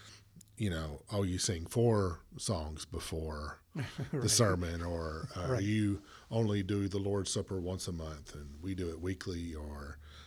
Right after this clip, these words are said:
Speaker 1: yeah, we, you don't bap-, like you said, "You don't baptize the right way," or, or things. I, I think, I, I, I just,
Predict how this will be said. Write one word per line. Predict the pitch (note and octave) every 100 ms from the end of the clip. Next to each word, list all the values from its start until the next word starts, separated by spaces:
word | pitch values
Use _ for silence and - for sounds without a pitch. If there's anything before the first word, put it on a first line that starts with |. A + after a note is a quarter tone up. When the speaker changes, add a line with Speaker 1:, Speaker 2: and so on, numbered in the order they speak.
| -
Speaker 1:
yeah, | G#2 F2+
we, | F#2 G2 - - - -
you | G#2
don't | A#2 A2
bap-, | F#2+ G2+ F#2+
like | G2 F#2+
you | G2+
said, | - E2+
"You | F#2+
don't | G#2+ F#2
baptize | G2 G2 F#2+ G2+ F2 F2
the | F#2
right | E2 D#2 D#2
way," | D#2+ D2 C#2+ D2+
or, | D2+ D#2+ -
or | F2+
things. | - F2+ G2
I, | G#2 F#2 G2+
I |
think, | - A#2 G2+ - - - - - - - - - - - - - - - -
I, | A#2 A#2 A#2+ A#2+
I, | A#2+
I | A2
just, | A2 G#2+ -